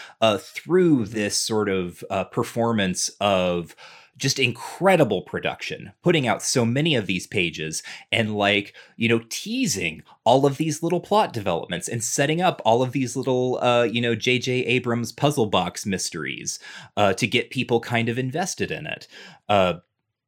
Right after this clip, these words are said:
Speaker 1: so there is a, a way in which the comic is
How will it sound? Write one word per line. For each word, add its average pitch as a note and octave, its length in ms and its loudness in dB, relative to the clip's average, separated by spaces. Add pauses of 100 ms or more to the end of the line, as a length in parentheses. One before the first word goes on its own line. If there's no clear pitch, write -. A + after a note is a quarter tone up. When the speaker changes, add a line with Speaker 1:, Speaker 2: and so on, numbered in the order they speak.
(160)
Speaker 1:
so A2 460 4
there B2+ 220 4
is C3 580 2
a, G#2+ 260 2
a G#2 200 0
way A#2+ 260 0
in A#2+ 160 -2
which A2 420 -4
the A2 140 -2
comic C3 460 -2
is G#2 240 -6